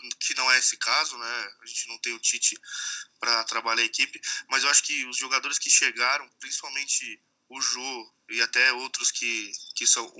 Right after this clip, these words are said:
de um lado tem jogadores clássicos aí, como o Jô, que, que a gente pode, alguns chamam de fim de carreira, outros que precisam mostrar alguma coisa, e,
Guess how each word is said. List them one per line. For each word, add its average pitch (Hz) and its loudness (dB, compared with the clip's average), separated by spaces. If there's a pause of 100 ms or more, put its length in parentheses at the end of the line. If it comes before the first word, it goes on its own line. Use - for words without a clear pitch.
de - 10
um 143 4
lado 147 2
tem 143 -2
jogadores 127 2
clássicos 123 2
aí, 120 0
como 120 -12
o 113 -10
Jô, 135 -2
que, 113 -4 (420)
que 113 -2 (160)
a - -8
gente - 0
pode, 120 2
alguns 127 4
chamam 127 6
de - 2
fim 127 2
de - 6
carreira, 123 6
outros 120 -4 (440)
que 117 -8
precisam - -2
mostrar 120 0
alguma 117 0
coisa, 151 0
e, 151 -2